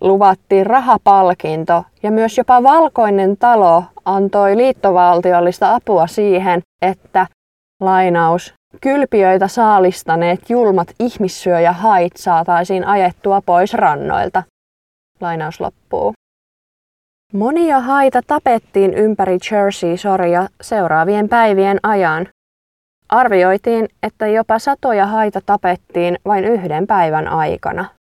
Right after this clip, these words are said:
Lopulta isokokoinen valkohai saatiin kiinni Raritanin lahdelta, eli tämä on se lahti, jonne Matavanin Creek laskeutuu.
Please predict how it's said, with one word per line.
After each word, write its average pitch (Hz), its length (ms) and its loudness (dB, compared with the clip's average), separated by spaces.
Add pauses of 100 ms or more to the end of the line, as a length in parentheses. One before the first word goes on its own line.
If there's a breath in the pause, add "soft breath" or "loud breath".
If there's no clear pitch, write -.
(800)
Lopulta 311 720 0
isokokoinen 233 840 0
valkohai 208 640 0
saatiin 190 480 0
kiinni 196 440 0
Raritanin 190 760 -2
lahdelta, 190 680 -2 (760)
eli 175 220 0
tämä 196 200 -2
on 175 60 -4
se 175 100 -4
lahti, 190 400 0
jonne 180 260 0
Matavanin 180 600 -2
Creek - 420 -6
laskeutuu. 165 840 -6